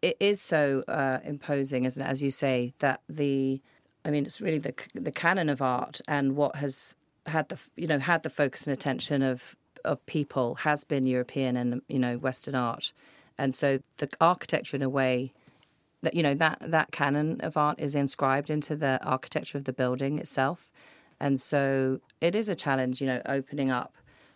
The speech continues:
to democratize that space and those power structures. And, but I, you know, the museum is very,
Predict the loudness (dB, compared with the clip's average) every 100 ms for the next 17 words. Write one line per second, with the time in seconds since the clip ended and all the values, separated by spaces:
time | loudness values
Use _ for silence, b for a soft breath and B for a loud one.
0 | B B -8 -2 2 4 4 2 -2 -6
1 | _ -2 0 2 0 -2 4 4 4 -2
2 | -6 -2 -2 -2 -2 -2 -2 -2 -2 0
3 | 2 2 2 0 -4 -10 -12 -16 _ -2
4 | 0 0 -2 -4 -2 -4 -4 -2 0 0
5 | 2 2 2 0 0 0 0 0 0 0
6 | 0 -2 0 2 2 2 0 -2